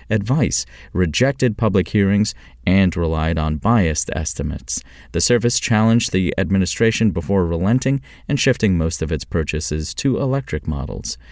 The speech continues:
The transition will play an important part in the government's plan to cut greenhouse gas emissions for itself and the country at large. The U S P S represents the largest federal vehicle fleet.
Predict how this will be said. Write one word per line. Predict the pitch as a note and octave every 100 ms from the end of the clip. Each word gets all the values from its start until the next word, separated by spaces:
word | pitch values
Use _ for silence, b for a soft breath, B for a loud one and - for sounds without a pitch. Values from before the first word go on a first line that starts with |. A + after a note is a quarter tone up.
| B B
The | G#2+
transition | C#3+ C3+ C#3+ - F3 F3
will | A2 A2 A2+
play | - F#2+ G2+ B2+
an | G2+
important | G#2+ B2 C3+ D#2 F2+
part | - F2 A#2+
in |
the | F#2+
government's | D2+ F2+ F2 E2 D#2
plan | - - A2 G#2+ B B B
to | -
cut | C3 F3+ D3
greenhouse | - F#2 E2+ E2 D#2
gas | - E2 D#2
emissions | E2+ E2 - E2
for | - E2
itself | D#2+ G2 F#2+ -
and | B2+ C#3+
the | C#3+
country | - B2+ - C3
at | B2
large. | A#2+ C#3 E2+ - - B B B
The | -
U | F#2+
S | G2+ -
P | G#2+ G2
S | G2 -
represents | G#2 A2+ A2 A#2+ A#2+
the | - C3
largest | C3 D3 D#2+ D2+ -
federal | - E2+ E2+
vehicle | D#2 D#2+ D#2 D2+
fleet. | - E2+ G2